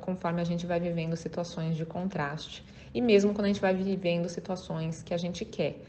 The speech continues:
Então, o que que eles querem dizer com isso? Que quando a gente vive algo que a gente não gosta, a gente emite o desejo de viver algo melhor, mesmo que eu não tenha consciência que eu tô emitindo esse desejo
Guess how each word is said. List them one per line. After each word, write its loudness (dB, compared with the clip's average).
Então, -2
o 2
que 2
que 0
eles 4
querem 2
dizer 0
com -4
isso? -6
Que -2
quando 4
a 8
gente -2
vive 4
algo 2
que -2
a 2
gente -2
não 2
gosta, 4
a 0
gente -2
emite -2
o -2
desejo 0
de -4
viver 2
algo 2
melhor, 0
mesmo 4
que -4
eu 0
não 0
tenha -2
consciência -2
que -2
eu -2
tô -2
emitindo 0
esse -4
desejo 0